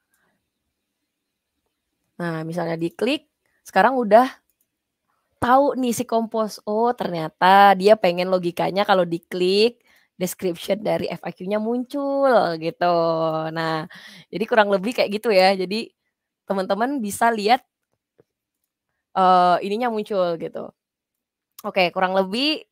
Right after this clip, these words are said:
eee, demonya kayak gini gitu. Nanti teman-teman kalau mau ulik-ulik lagi seputar ini boleh banget, mungkin yang mau variasiin tentang yang lain gitu, atau ada ide-ide yang lain, nanti aku taruh ini di GitHub aku,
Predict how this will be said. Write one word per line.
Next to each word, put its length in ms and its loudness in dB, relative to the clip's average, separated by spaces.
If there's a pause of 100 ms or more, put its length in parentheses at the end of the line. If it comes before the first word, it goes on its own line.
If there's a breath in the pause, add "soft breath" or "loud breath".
(160)
eee, 480 2
demonya 420 -2
kayak 220 0
gini 320 -8
gitu. 180 -10
Nanti 280 -6 (320 loud breath)
teman-teman 400 2
kalau 200 0
mau 240 -4
ulik-ulik 400 -8
lagi 160 -4
seputar 400 -10
ini 220 -6
boleh 220 0
banget, 360 -8
mungkin 280 -14
yang 240 -8
mau 640 -8
variasiin 760 -6
tentang 360 -8
yang 120 -10
lain 360 0
gitu, 180 -8
atau 260 -2 (360 loud breath)
ada 180 2
ide-ide 420 0
yang 160 0
lain, 400 0
nanti 200 -6
aku 340 -4
taruh 220 -4
ini 440 -8
di 200 -6 (240)
GitHub 280 -8
aku, 400 -6